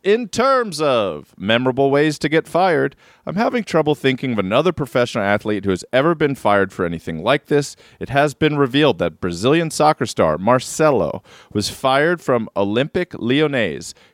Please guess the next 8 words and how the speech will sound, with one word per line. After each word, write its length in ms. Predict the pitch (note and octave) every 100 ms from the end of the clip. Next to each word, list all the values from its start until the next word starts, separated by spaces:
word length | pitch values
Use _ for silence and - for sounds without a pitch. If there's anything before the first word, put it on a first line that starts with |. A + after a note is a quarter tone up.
| _
uh, 320 | - G2 F#2 -
which 260 | - F#2+ -
is 140 | F2+
more 240 | F#2 F#2+ F#2+
commonly 420 | - G#2+ F#2+ F2+
known 260 | F2 F2+ F2
as 140 | E2+
Lyon, 420 | F#2+ A2 G#2+ D3+